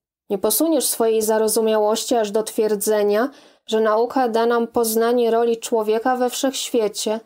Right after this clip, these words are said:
Daje nam drogę, którą się nigdzie nie dojdzie. Bo jechać po to tysiące mil przez tysiące lat,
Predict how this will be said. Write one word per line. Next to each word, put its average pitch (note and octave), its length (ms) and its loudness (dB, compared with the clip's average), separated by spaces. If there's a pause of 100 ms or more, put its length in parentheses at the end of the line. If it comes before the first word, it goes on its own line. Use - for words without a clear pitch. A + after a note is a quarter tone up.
(640)
Daje A#3 400 2
nam A#3 260 2
drogę, G#3+ 680 0 (680)
którą A3 420 0
się A#3 300 0
nigdzie A#3+ 440 0
nie A#3+ 160 2
dojdzie. A#3 600 0 (1000)
Bo A3 180 0
jechać B3 460 -2
po C4+ 300 -2
to B3 140 -2
tysiące A#3+ 640 -2
mil B3 440 0
przez - 300 -2
tysiące A3 800 -2
lat, C#4+ 440 -2